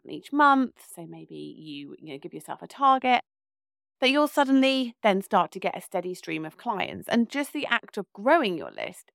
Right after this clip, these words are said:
is enough to give you those consistent clients and inquiries and income so that you don't have to rely on social media as much. And to a point, that is absolutely true. You know, adding an additional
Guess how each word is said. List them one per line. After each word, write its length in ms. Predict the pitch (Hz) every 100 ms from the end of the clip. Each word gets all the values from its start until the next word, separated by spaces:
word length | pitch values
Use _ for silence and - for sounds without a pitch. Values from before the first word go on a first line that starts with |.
| -
is 160 | 208 202
enough 320 | 254 269 262 -
to 80 |
give 200 | 196 226
you 120 | 208 185
those 200 | 170 165
consistent 680 | 185 180 190 - 165 160
clients 580 | - 311 392 - 175 -
and 140 | - 175
inquiries 880 | 165 - 285 233 196 190 185 185 175
and 160 | -
income 540 | - 247 226 226 220 214 _ _ _ _
so 200 | - 370
that 120 | 320 -
you 100 | 180
don't 200 | 175 170
have 120 | 165
to 80 | 165
rely 160 | 156 151
on 120 | 147
social 320 | 156 151 151
media 380 | 170 160 - - 170
as 140 | 175
much. 300 | - - - - _ -
And 80 | 240
to 120 | 349
a 60 |
point, 300 | 269 311 233
that 100 | -
is 80 | 220 -
absolutely 640 | 240 - - 202 180 180
true. 240 | - 185 156
You 120 | 147
know, 140 | 156 151
adding 340 | 220 202 185
an 100 | 165
additional 540 | 165 165 160 160 147